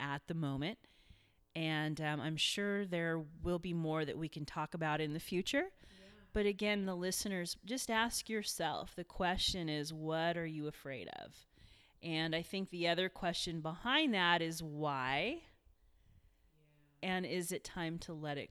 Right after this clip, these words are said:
Speaker 1: go?
Speaker 2: Wow. Wow. Amen to my sister here, Veronica. How precious.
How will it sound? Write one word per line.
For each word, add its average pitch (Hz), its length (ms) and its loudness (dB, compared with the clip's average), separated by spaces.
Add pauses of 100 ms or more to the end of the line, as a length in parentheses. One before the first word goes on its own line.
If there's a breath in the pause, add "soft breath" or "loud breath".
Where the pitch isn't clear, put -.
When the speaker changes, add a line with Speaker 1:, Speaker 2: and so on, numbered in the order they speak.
(140)
Speaker 1:
go? 139 480 -4 (1160 soft breath)
Speaker 2:
Wow. - 220 0 (460)
Wow. 190 800 4 (100)
Amen 214 420 4
to - 120 -2
my 196 220 0
sister 196 480 -2
here, 190 160 -2
Veronica. 165 800 0 (360 loud breath)
How 202 280 2
precious. - 800 -2